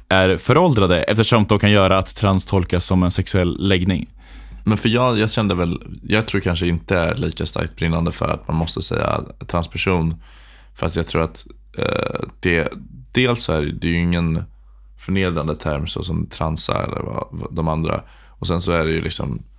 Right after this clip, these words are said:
Speaker 2: det är ju lite att märka ett ord, att, ah, det där är inte rimligt,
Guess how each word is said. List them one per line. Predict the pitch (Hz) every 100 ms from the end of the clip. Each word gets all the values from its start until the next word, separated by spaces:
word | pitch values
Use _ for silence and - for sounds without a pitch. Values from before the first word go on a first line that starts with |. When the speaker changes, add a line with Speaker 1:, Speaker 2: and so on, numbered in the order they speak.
| - -
Speaker 2:
det | 92
är |
ju | 92
lite | 90 82
att | 82
märka | 85 80 78 -
ett | 82 -
ord, | 85 - - - - - -
att, | 87 -
ah, | 85 - - -
det |
där | 80
är | 87
inte | 82
rimligt, | 82 82 82 78 - -